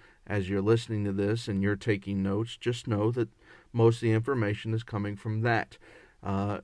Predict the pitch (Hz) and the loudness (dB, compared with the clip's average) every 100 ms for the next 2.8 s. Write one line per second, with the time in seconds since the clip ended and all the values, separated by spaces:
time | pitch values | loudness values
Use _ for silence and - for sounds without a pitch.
0 | - - 104 107 127 131 123 127 120 147 | -12 -6 0 4 6 4 6 8 8 4
1 | - - - _ 120 107 117 113 113 113 | -6 -16 -18 _ -4 -2 -2 0 0 -2
2 | 113 - _ _ - 110 123 127 | -4 -10 _ _ -2 4 6 6